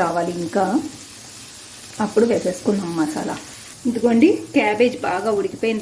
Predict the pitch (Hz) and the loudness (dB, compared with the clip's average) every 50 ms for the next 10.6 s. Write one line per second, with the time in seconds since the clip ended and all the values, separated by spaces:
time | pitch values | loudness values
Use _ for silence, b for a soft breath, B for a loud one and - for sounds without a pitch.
0 | 202 185 180 180 180 185 185 185 185 - 311 339 277 220 202 196 196 202 190 - | -2 -2 -2 -2 -2 -2 -2 0 2 4 6 6 6 6 4 0 -2 -2 -2 2
1 | 185 480 554 - - - - - - - - - - - - - - - 220 214 | 2 2 2 2 -4 -10 -14 -18 -18 -18 -18 -18 -20 -14 -12 -8 -4 -2 -2 0
2 | 214 220 233 226 226 - - 359 480 - - - - - - - - - - - | 2 2 2 2 2 0 -2 -2 -2 -2 -6 -12 -18 -20 -20 -20 -18 -12 -4 -2
3 | - 208 208 208 214 196 185 180 214 285 330 - - - - - - 185 175 170 | -2 -2 -2 -4 -4 -4 -4 -2 -2 -4 -4 -4 -10 -16 -20 -12 -6 -4 -2 -2
4 | 175 185 214 262 330 - - - - - - - - - - - - - - - | -2 0 2 2 2 0 0 -8 -12 -18 -20 -20 -20 -20 -20 -20 -20 -20 -20 -20
5 | - - - - - - - - 202 214 208 214 214 196 254 339 - - - - | -20 -20 -20 -20 -20 -20 -12 -6 -2 -2 0 0 0 2 2 2 2 2 -6 -12
6 | - - - - - - - - - - - - - - - - - - - - | -18 -20 -20 -20 -20 -20 -20 -20 -20 -20 -20 -20 -20 -20 -20 -20 -20 -20 -20 -18
7 | - - - - - - - - - - - - - - - - - - - - | -18 -18 -18 -18 -20 -20 -20 -20 -20 -20 -20 -20 -20 -20 -20 -20 -18 -18 -18 -20
8 | - - - - - - - - 254 220 - - 220 214 208 190 - - - - | -20 -20 -20 -20 -20 -20 -6 -2 -2 -2 0 -2 -4 -4 -4 -6 -8 -10 -12 -14
9 | - - - - - 214 190 175 180 180 202 190 185 175 180 175 175 - 320 - | -14 -14 -18 -14 -8 -2 -2 -2 0 -2 -4 -4 -6 -6 -8 -8 -8 -6 -6 -6
10 | - - - - - - 196 - 208 202 202 | -6 -8 -12 -12 -12 -10 -6 -2 0 0 0